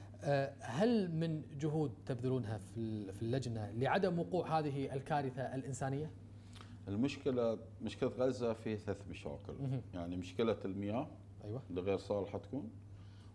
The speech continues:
Speaker 2: والحين تجيها من إسرائيل خمسة، آه، ملايين كوب، يعني ك-، كيوبيك متر، ومشكلة ال-، ال-، الماي، آه، كهرباء،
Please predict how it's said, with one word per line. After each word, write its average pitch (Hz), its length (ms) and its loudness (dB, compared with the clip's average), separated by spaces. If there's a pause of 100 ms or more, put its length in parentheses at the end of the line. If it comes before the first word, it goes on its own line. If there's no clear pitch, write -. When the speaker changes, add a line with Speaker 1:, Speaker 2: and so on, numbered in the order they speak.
Speaker 2:
والحين 92 400 -2
تجيها 101 400 0
من 95 100 0
إسرائيل 95 400 0
خمسة، 92 500 -2 (220)
آه، 80 800 0
ملايين 87 440 0
كوب، 95 260 -2 (320)
يعني 82 340 -6 (800)
ك-، 82 260 -4
كيوبيك 87 320 -2
متر، 90 280 2 (680)
ومشكلة 107 1800 4
ال-، 98 340 2
ال-، 85 680 0 (200)
الماي، 135 420 2 (120)
آه، 101 100 6
كهرباء، 117 520 0